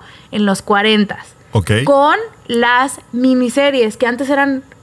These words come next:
Speaker 1: como que ahorita están retomando, pero antes eran bien
Speaker 2: Eran más comunes.
Speaker 1: comunes. Sí,
Speaker 2: Ajá.
Speaker 1: miniseries es pues una serie que nada más tiene una temporada. Y ya,
Speaker 2: Ok.
Speaker 1: y se chingó. Es como una película separada en cuatro, en cinco, en seis, en
Speaker 2: Simón.
Speaker 1: diez.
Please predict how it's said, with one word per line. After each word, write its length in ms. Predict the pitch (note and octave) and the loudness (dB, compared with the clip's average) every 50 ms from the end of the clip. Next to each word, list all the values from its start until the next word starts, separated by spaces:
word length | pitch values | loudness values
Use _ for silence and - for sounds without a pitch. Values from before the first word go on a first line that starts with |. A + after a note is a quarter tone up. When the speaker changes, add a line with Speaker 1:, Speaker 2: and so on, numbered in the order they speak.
| - _ - - - - | -20 _ -20 -20 -10 -6
Speaker 1:
como 200 | - B3+ B3+ C4+ | -2 -2 0 0
que 80 | C4+ D4 | 0 0
ahorita 200 | D#4 E4 D#4+ G4 | 0 0 0 0
están 220 | G4 - F4+ F4 | 0 0 -2 0
retomando, 640 | F4 F4+ F4+ F4+ - B3+ A#3+ A#3+ A#3+ B3 C4 C4+ E4 G#4+ C5 - - - - - - - | 0 -2 -2 -2 -2 -2 0 0 0 2 2 2 0 0 -2 -6 -12 -20 -20 -20 -8 -4
pero 140 | - A#3 A3+ | 0 0 0
antes 200 | A#3 A#3 B3 A#3 C4+ | 0 0 -2 -2 0
eran 340 | C4 B3+ C4 C4 C4 A#3+ | 0 0 0 0 -2 -2
bien 800 | A3+ B3 B3 B3 B3 B3 B3 A#3+ A#3+ A#3+ A#3+ A#3+ A#3 A#3 A#3+ A#3 - - _ - - | -2 -2 -2 -2 -2 -2 -4 -4 -4 -4 -4 -4 -4 -4 -6 -8 -10 -16 _ -8 -4
Speaker 2:
Eran 180 | - C#3 D3+ D#3 | -2 0 0 0
más 140 | D#3 C#3 - | 0 0 0
comunes. 340 | D3 C#3 C3+ C4+ C4 - | 2 2 2 2 2 2
Speaker 1:
comunes. 420 | C4 C4 C4 B3+ A#3+ A3+ G3+ G3 G3 | 2 2 0 0 0 -2 -2 -2 -4
Sí, 220 | - G#3+ - C4+ C4 | -8 -8 -4 -2 0
Speaker 2:
Ajá. 100 | B3+ B3+ | 2 2
Speaker 1:
miniseries 560 | C4 C#4 D4+ F4+ C#4 D#4+ D4 C#4+ D4 D4 C4 | 2 2 2 0 0 0 0 0 0 0 -2
es 140 | C#4 C4 B3+ | -2 -4 -2
pues 160 | - B3 A#3+ | -2 -2 -2
una 160 | B3+ B3+ B3 | 0 -2 -2
serie 260 | A#3+ C4 A#3+ B3 A#3+ A#3+ | 0 0 0 0 0 0
que 80 | A#3+ | 0
nada 180 | A3+ A3 G#3+ G#3+ | 0 2 2 2
más 180 | A3 A3 G3+ | 0 0 -2
tiene 440 | - A#3+ A3+ A3 A3 A3+ G#3+ A3 - - - - | 0 0 0 2 2 0 0 -2 -6 -8 -4 0
una 240 | B3+ A#3 A3 G#3 G3 | 2 2 2 2 2
temporada. 500 | G3 F#3 F3 F#3 F3 F3 E3+ F3 G#3 G#3+ - - - - - - - - _ - | 0 -2 -2 -2 -2 -2 -2 -2 -4 -8 -16 -20 -20 -20 -20 -20 -20 -20 _ -6
Y 60 | - A3 G#2+ | -2 0 0
ya, 80 | - - | 2 2
Speaker 2:
Ok. 140 | G#2 A2+ C#3 | 0 0 0
Speaker 1:
y 100 | G#3+ G#3 | 0 0
se 160 | - A3 G3+ | -2 -4 -4
chingó. 360 | - A3 G#3+ G#3+ G#3+ G#3+ G#3+ A3 | -2 -2 0 2 2 2 2 0
Es 100 | A3+ - | -2 -2
como 160 | - - - | -4 -4 -2
una 160 | E4+ E4+ E4 | -2 -2 -4
película 480 | - E4 C#4+ C4+ A#3+ B3+ C#4 C#4 C#4 C4+ | -4 -4 -4 -4 -2 -2 -2 -2 -2 -2
separada 460 | C4+ B3+ - A3+ G#3+ A3 A3 A3 A3+ | -2 -2 -2 0 0 2 2 2 0
en 100 | A3+ A3+ G#3+ | 0 -2 -2
cuatro, 360 | A3 A#3 A3 A3 A3 A3+ A3 | 0 0 0 0 -2 -2 -4
en 100 | A3+ A3 | -4 -4
cinco, 280 | G#3+ G#3 G#3 G3 A3+ G#3 | -4 -4 -4 -2 -2 -2
en 100 | G3+ G3 | -2 -2
seis, 400 | G#3 G3+ F#3+ F#3 F#3 F#3+ F#3+ - | -4 -4 -4 -2 -4 -4 -4 -2
en 60 | G#3 | -2
Speaker 2:
Simón. 160 | - - - G#3 | 0 2 2 2
Speaker 1:
diez. 320 | G3+ F#3+ F3+ - - | 0 0 -2 -6 -10